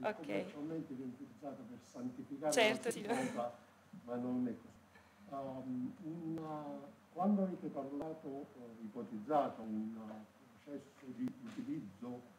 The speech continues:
Speaker 1: di questi, eh, tensioattivi per, eh,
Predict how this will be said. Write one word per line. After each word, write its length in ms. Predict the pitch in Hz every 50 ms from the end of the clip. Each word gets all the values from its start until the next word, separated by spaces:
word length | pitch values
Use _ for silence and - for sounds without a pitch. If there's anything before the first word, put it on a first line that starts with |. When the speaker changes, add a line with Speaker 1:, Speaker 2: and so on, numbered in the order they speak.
| - - - - - - - -
Speaker 1:
di 160 | - - 127 123
questi, 560 | - - - - - 127 117 113 113 127 - -
eh, 240 | 127 120 113 107 -
tensioattivi 840 | - 120 113 107 101 - 123 110 - - - 156 160 160 135 117 104 98
per, 120 | 123 120
eh, 840 | 123 123 117 113 110 110 110 113 113 110 110 110 - - - -